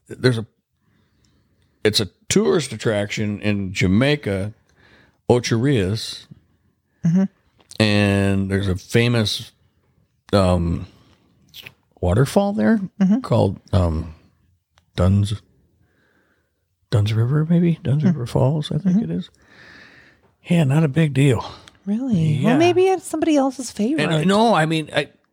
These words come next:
Speaker 1: you're right. You're, you're right. I'm, I don't mean that. But I, when I was there, it must have been a bad time 'cause there was, like, military walking around. It's just, I, I was never, put it this way. Out of all those places I,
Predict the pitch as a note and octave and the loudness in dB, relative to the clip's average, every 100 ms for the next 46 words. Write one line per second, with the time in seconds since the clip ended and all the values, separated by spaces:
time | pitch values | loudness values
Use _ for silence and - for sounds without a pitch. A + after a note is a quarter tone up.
0 | _ D3+ E3+ D3 C3 - C3+ D3+ D3+ A2 | _ 0 2 2 -2 0 2 2 0 0
1 | D3 C3 A#2+ - A#2+ B2 A#2+ - C3 B2 | 2 2 0 0 2 2 2 0 0 0
2 | B2+ B2+ B2+ A2+ A#2+ B2 A#2+ C#3 E3+ F3+ | -2 0 -2 -6 -4 0 2 2 0 -2
3 | E3+ F3 D#3 D3+ D#3+ C3+ B2+ A#2+ B2 D#3 | -2 -2 -2 -2 -4 -4 -2 -4 -2 0
4 | D#3+ A#2+ B2+ C3+ B2+ - G#2+ G2+ C3+ F#3 | 0 0 -2 -2 -2 -4 -4 2 2 2
5 | G#2+ - E2 - - - - G2+ G#2 A#2+ | -2 -6 -6 -6 -8 -8 -8 -8 -8 -10
6 | - _ _ _ _ _ _ _ _ _ | -12 _ _ _ _ _ _ _ _ _
7 | _ _ _ A2 A#2+ - D#3 D3+ D#3 D3+ | _ _ _ 0 0 2 -2 0 -2 -2
8 | D3 E3+ F#3+ F3 - - F#3+ C#3+ A#2+ F#2 | -2 0 0 -2 -6 -2 0 0 -2 -6
9 | - - _ _ _ _ _ _ - - | -12 -18 _ _ _ _ _ _ -10 -2
10 | A2 A#2 - C#3 D#3+ E3 D#3 D3 D3 D3 | 0 0 0 2 2 0 0 -2 0 0
11 | C#3 A#2 A2 | 0 0 0